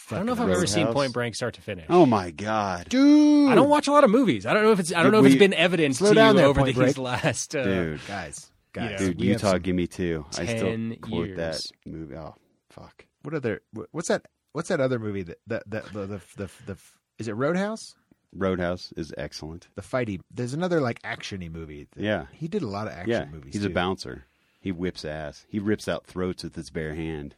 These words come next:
Speaker 2: Yeah.
Speaker 3: And bangs the doctor.
Speaker 2: There's other mov-, there's other action
Speaker 1: Same
Speaker 2: movies
Speaker 1: time?
Speaker 2: he's done, though, right?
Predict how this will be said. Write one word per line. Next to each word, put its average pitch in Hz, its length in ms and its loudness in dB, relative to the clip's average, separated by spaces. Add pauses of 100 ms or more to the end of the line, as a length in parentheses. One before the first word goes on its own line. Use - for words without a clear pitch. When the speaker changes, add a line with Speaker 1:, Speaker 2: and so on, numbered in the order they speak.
Speaker 2:
Yeah. - 220 -2 (200)
Speaker 3:
And 107 140 -2
bangs 104 340 -2
the 90 100 -6
doctor. 80 560 -4 (160)
Speaker 2:
There's 220 180 6
other 247 200 8
mov-, 143 240 2
there's 170 180 0
other 190 160 6
action 139 320 0
Speaker 1:
Same 113 200 0
Speaker 2:
movies 87 80 -6
Speaker 1:
time? 101 160 -4
Speaker 2:
he's 127 120 -8
done, 78 220 -12
though, 71 160 -14
right? 120 260 -8